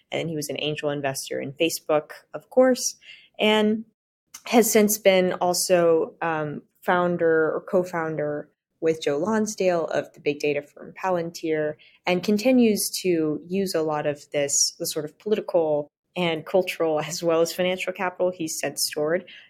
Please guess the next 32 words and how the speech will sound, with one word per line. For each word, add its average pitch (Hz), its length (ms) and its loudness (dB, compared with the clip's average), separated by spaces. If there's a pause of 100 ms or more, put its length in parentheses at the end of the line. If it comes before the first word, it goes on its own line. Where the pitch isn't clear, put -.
(100)
to 175 380 2
make 160 220 -2
some 151 200 -6
moves 147 240 -4
in 143 80 -14
the 139 60 -8
political - 460 -6
world 247 400 -4 (100)
as 151 200 -8
well. 226 360 -6 (360)
And 214 340 4
it's 240 180 2
interesting 294 480 6
that 180 120 2
Harrington 185 520 2
brings 160 300 -2
all 151 180 2
of 147 140 -4
this 143 180 -4
up 143 280 -2
at 156 160 -8
the 147 80 -6
beginning 147 520 -4
of 143 220 -10
the 147 80 -14
piece, 139 440 -8
because - 260 -6
I 160 80 -2
think 170 220 -6
it - 160 -6
sets - 340 -6
up, 139 240 -4